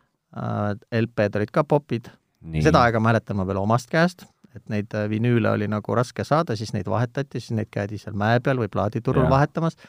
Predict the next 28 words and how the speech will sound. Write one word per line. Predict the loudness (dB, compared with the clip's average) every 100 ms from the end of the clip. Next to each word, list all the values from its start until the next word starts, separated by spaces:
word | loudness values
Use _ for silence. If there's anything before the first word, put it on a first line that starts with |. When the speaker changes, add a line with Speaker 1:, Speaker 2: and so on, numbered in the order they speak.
| _ _ _ _ -20
Speaker 1:
Ja |
kui | -16 -2
keegi | 0 2
selle | 0 2
kätte | 0 0 -2
sai, | 2 2 2
meie | 6 8 8
majast | 6 2 0
on | -4 -2
ju, |
meil | -2 -2
oli | -2 -2 -4 -6 _ _ _ _ _ _
kümne | -2 -2
trepikojaga | -2 -4 -2 0 0 -2 -4
maja | -6 -4 -4 -8 _ -20
Mustamäel, | -12 -6 -4 -6 _ _ _ _ _ _ -20 _
keegi | 2 4 4
sai | 0 0
plaadi, | 2 2 2 -6 -8 _ _ _ _
siis | -16
kõik | -2 -2 0
jooksid | -2 -2 -4
oma | -4 -2
kassettidega | -2 -4 -6 -6 -4
sinna | -4 -4 -4
seda | -4 -2
lindistama. | -2 -4 -8 -12 -12 -14 _ _ _ _ _ _ _ _
Noh, | -8